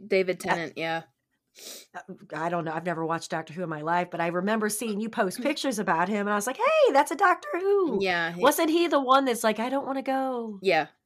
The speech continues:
Speaker 1: Mm-hmm. Yep. He was, he's, he's my doctor.
Speaker 2: I've seen that
Speaker 1: <clears throat>
Speaker 2: scene, and even without watching the show, it made me sad.
Speaker 1: He is so good as a villain. It's just, it's w-, creepy because he, he was a villain in that, and then he was a villain. I don't know if he's still on it 'cause I haven't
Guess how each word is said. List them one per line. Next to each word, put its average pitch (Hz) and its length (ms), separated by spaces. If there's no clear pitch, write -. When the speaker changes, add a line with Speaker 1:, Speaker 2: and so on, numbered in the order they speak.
Speaker 1:
Mm-hmm. 208 320
Yep. 165 280
He 190 160
was, 214 280
he's, 208 260
he's 208 260
my 208 120
doctor. 170 440
Speaker 2:
I've 196 160
seen 240 400
that 190 200
Speaker 1:
<clears throat> - 0
Speaker 2:
scene, 226 520
and 165 140
even 226 280
without 220 280
watching 208 340
the 165 100
show, 226 340
it 180 80
made 196 180
me 175 100
sad. 190 580
Speaker 1:
He - 100
is 190 140
so 262 240
good 196 420
as 180 140
a 185 80
villain. 185 560
It's - 380
just, - 400
it's 220 160
w-, 220 220
creepy 208 400
because 208 320
he, 247 380
he 233 140
was 202 180
a - 20
villain 226 260
in 247 140
that, 226 320
and 208 220
then 202 100
he 214 160
was 208 220
a 196 40
villain. 196 340
I - 80
don't 208 120
know 190 80
if 180 80
he's 160 140
still 156 220
on 147 120
it - 60
'cause - 160
I 160 40
haven't - 300